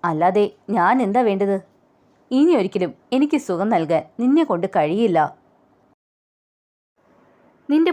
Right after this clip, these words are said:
പൂർവ്വ കാമുകി നിനക്ക് തന്ന സമ്മാനമാണ്. അല്ലാതെ നിന്റെ ഒപ്പം ജീവിക്കുമ്പോൾ നിനക്ക് അങ്ങനത്തെ വികാരമൊന്നുമില്ലെങ്കിലും എനിക്കുണ്ട്. അത് പൂർത്തിയാക്കാൻ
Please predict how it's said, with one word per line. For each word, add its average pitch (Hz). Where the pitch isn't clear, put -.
പൂർവ്വ 240
കാമുകി 170
നിനക്ക് 302
തന്ന 196
സമ്മാനമാണ്. 170
അല്ലാതെ 160
നിന്റെ 349
ഒപ്പം 214
ജീവിക്കുമ്പോൾ 175
നിനക്ക് 165
അങ്ങനത്തെ 311
വികാരമൊന്നുമില്ലെങ്കിലും 185
എനിക്കുണ്ട്. 240
അത് 302
പൂർത്തിയാക്കാൻ 175